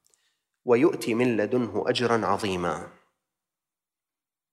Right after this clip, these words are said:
خمس آيات في سورة النساء خير من الدنيا وما فيها.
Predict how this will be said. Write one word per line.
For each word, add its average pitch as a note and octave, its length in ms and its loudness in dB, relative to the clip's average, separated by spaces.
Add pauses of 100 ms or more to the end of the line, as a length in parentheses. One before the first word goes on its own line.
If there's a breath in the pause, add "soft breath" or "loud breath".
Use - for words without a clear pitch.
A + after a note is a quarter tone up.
(760 loud breath)
خمس F#3 360 4
آيات B2 520 6
في G2 240 -2
سورة C3 380 2
النساء G2 720 -2
خير D#3 460 4
من A#2+ 240 0
الدنيا B2+ 440 0
وما G2 280 0
فيها. E2 400 -10